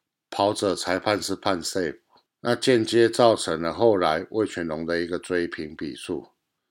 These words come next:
那我不晓得各位还记不记得，前几年当牛纳斯在守游击的时候，也常常发生类似这样子的 play，两人出局的时候，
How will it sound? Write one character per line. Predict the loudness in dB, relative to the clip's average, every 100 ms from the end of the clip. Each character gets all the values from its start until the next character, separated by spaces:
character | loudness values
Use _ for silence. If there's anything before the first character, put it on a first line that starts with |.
| _ _ _
那 | 2 4
我 | 4
不 | 2
晓 | 2 2 2
得 | 0 -2
各 | 4 6
位 | 8 6
还 | 2
记 | -2 0 -2
不 | -2
记 | -6 -4 -4
得， | -4 -6 -10 _ _ _ _ _
前 | 0 2 2
几 | 0 0
年 | 0 -2 -6 -10 _ _ _ _ _
当 | 2 4
牛 | 4 2
纳 | 4 4
斯 | 2 -2 -4
在 | 2 2
守 | 4 0 -2
游 | -2 -4
击 | -4 -6
的 | -4
时 | -4 -4 -2
候， | 0 0 -2 _ _ _ _ -2
也 | 0
常 | 0 0 0
常 | 2 0
发 | 2 4 4
生 | 4 4 4
类 | 4 4
似 | 4 0
这 | 0 4
样 | 4 2
子 | -4 -6
的 | -6
play， | -4 0 2 0 _ _ _ _ 0
两 | 2 4
人 | 4 4
出 | 4 4
局 | 4 -2
的 | -2
时 | -4 -4 -4
候， | 2 2 2